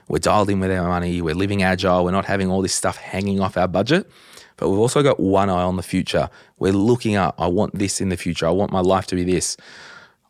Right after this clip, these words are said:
My team don't know it yet, and they probably won't hear this until it goes up on your podcast. Don't know when this is going up, but, like, we're moving,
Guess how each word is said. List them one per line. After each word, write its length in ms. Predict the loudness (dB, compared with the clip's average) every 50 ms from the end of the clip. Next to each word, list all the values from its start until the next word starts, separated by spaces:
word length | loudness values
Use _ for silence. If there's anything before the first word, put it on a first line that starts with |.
| _ _ _ _ -20 _ _ _ -4
My 340 | 0 2 4 4 4 4 2
team 360 | 0 -2 -2 0 0 2 2
don't 220 | 2 2 2 0 0
know 180 | 0 2 2
it 80 | 2 4
yet, 320 | 4 2 2 0 -2 -8 _ -6
and 140 | -4 -2
they 120 | -2 -2 -2
probably 280 | -2 -2 0 0 2
won't 220 | 2 2 2 0 0
hear 200 | -2 -2 0 0
this 220 | 0 0 0 -2
until 320 | -2 -4 -2 0 0 0 0
it 80 | 0
goes 200 | 0 0 0 0
up 160 | -2 -4 -4
on 100 | -4 0
your 140 | 0 0 0
podcast. 580 | 2 0 -2 0 2 2 2 2 2 0 -2 -4
Don't 160 | -4 -2 -2
know 100 | 0 -2
when 140 | 0 0 0
this 160 | -2 -2 -2
is 80 | -2 -2
going 260 | 0 0 0 2 2
up, 240 | 0 0 0 -4 _ -20 -20 -20 -20 -20 -20 _ _
but, 100 | -6 -2
like, 220 | 0 0 0 0 -2 -8 _ _ _ _ _ _ _
we're 320 | 0 2 4 4 4 2
moving, 680 | 2 2 2 2 2 2 2 0 -2 -2 -4 -4 -6